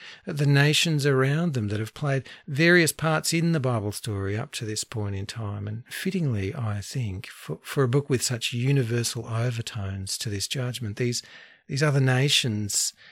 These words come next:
in this next section fall on the four points of the compass from, from Judah's point of view. Verses four through seven, first of all, speak of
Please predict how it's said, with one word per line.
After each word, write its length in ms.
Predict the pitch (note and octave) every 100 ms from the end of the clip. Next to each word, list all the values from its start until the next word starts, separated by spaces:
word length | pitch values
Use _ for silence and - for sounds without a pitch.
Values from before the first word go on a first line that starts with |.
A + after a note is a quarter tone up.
| - -
in 120 | A#2
this 180 | A2+ C3
next 220 | - -
section 400 | B2 - C#3+ A#2+
fall 360 | - C#3+ C3+
on 120 | C3 A#2
the 80 |
four 260 | A2+ C#3+ C3
points 340 | - C3+ A#2+ A#2
of 60 |
the 60 | A2
compass 640 | - C#3 C#3+ G2+ - -
from, 340 | - C3 A2+ -
from 180 | - C3+
Judah's 280 | F3 A#2+
point 280 | - - F#2+
of 80 | F2+
view. 380 | F#2+ F2+ - B2+
Verses 500 | F#3+ C#3 F3 - C#3+
four 460 | - - D#3+ D#3+ D#3+
through 240 | - C#3+
seven, 560 | B2+ - C#3+ B2 A2+ G2+
first 320 | - G2+ -
of 100 | G2
all, 220 | G2 F#2+
speak 500 | A2+ - B2 A2+ -
of 200 | A#2+ G#2